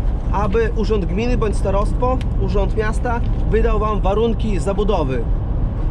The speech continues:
I to właśnie trwa, tak jak wiecie, od złożenia wniosku do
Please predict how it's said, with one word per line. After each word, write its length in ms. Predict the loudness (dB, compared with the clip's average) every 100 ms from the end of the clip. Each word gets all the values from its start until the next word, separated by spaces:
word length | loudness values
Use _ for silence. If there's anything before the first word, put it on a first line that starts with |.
| 0
I 20 | 0
to 220 | 0 0
właśnie 380 | 0 0 2 2
trwa, 460 | 0 0 0 0 0 0
tak 180 | 0 -2
jak 160 | -2 -2
wiecie, 400 | 0 0 0 0 2 0 2
od 180 | 2 2
złożenia 440 | 2 0 0 0 0
wniosku 640 | 2 0 0 0 2 2 0 0 0 0 0 0 2 0 -2 -2 0 0 0 0 0 0 2
do 440 | 2 2 0 0